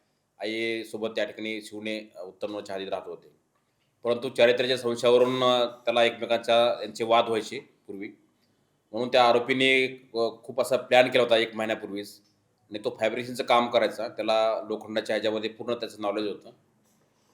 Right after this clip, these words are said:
त्यांनी एक महिन्यापूर्वी एक काकडे नावाच्या व्यक्तीचं एक गोडाऊन भाड्याने घेतलं राजगड पोलीसच्या हद्दीमध्ये, गोगलवाडी या ठिकाणी शिंदे फाट्यावरून, आणि त्या गोडाऊनमध्ये त्यांनी, अ, जे प्लॅन केला होता त्या प्लॅननुसार त्यांनी त्या,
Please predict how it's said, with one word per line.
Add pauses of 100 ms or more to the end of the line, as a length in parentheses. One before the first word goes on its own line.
(640)
त्यांनी
एक
महिन्यापूर्वी (520)
एक
काकडे
नावाच्या
व्यक्तीचं
एक
गोडाऊन
भाड्याने
घेतलं
राजगड
पोलीसच्या
हद्दीमध्ये,
गोगलवाडी
या
ठिकाणी
शिंदे
फाट्यावरून, (640)
आणि
त्या
गोडाऊनमध्ये
त्यांनी,
अ, (320)
जे
प्लॅन
केला
होता
त्या
प्लॅननुसार
त्यांनी
त्या,